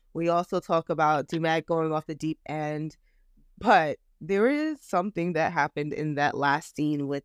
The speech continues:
them, um, where he has the argument with Kate and his dad.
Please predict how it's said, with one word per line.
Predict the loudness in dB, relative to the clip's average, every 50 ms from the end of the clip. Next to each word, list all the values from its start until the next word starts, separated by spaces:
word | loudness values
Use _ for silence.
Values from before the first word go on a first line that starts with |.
| _ _ -6
them, | -4 -2 -2 -2 -2 -4 -4 -4 -6 -6 -10 _ _ _ _ _ _ _ _ _ _ _ _ _
um, | -4 0 0 0 0 0 -2 -4 -4 -8 -10 _ _ _ _ _ _ -20 -20 _
where | -2 -2 0
he | 0 0 2
has | 4 2 2 2
the | _ -2 0
argument | 0 0 0 0 -4 -4 -4 -4 -4 -4 _ -4
with | -4 -4 -4 _ -10 _
Kate | -10 -4 -4 -2 -2 -2 -6 _ _ -18 -18 -16 -18 -20 _ _ -6
and | -4 -2 -2 -2 -2 -2 -4 -6 -6
his | -10 -12 -12
dad. | _ -6 -4 -4 -2 -2 -4 -6 -8